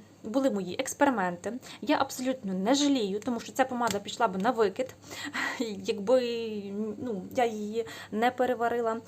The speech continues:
Е, а так, е, можливо, навіть в домашніх умовах буду нею, а, користуватися, зволожувати свої губи. Аромат, між іншим, залишився такий же ж цукерковий, як був на початку в даній помаді.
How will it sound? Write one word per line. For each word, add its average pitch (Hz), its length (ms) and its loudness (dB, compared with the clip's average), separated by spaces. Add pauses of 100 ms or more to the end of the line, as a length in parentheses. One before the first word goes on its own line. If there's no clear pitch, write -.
(200)
Е, 196 220 0
а 214 80 2
так, 349 400 0
е, 233 220 2
можливо, 190 460 0
навіть 302 260 -2
в 190 40 -6
домашніх 233 580 -2
умовах 226 360 0
буду 220 200 -2
нею, 214 360 -4 (300)
а, 190 360 -2
користуватися, 220 680 -4
зволожувати 196 520 -4
свої 190 300 -6
губи. 180 280 -4
Аромат, 247 360 4 (460)
між 226 160 -2
іншим, 202 400 -2 (200)
залишився 226 720 2 (200)
такий 240 300 0
же 269 100 2
ж - 200 -4
цукерковий, 233 760 0
як 220 200 -2
був 220 200 -4 (200)
на 208 100 -4
початку 208 480 -4
в 175 60 -8
даній 196 280 -4
помаді. - 440 -10